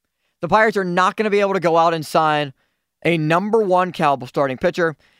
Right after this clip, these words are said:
and they will not do the same in the trade market because the prospects are too valuable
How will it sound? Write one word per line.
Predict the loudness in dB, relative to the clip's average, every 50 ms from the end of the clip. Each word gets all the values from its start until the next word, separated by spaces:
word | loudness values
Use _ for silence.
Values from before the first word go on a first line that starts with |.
| _ _ _ _ _ _ _ _ _
and | 0 0 2 2
they | 2
will | 2 2 2
not | 2 2 2 0 0 0
do | -4 -2
the | -2 -4
same | -2 0 0 0 2 0 -2 -4 -6 -10 _ _ -6
in | -4 -4
the | -4 -4
trade | -4 -2 0 0 0 2 2
market | 0 0 0 0 0 -2 -2 -2 _ _ _ _ _ _ _ _ _ _
because | -6 -6 0 2 2 4 4 2 0 -2 -4 -10 -16 -18 -18 -10
the | -10 -8
prospects | -2 0 0 0 0 0 -4 -6 -4 -4
are | -8 -6
too | -6 -4 0
valuable | 2 2 2 2 0 0 0 -2 -2 -4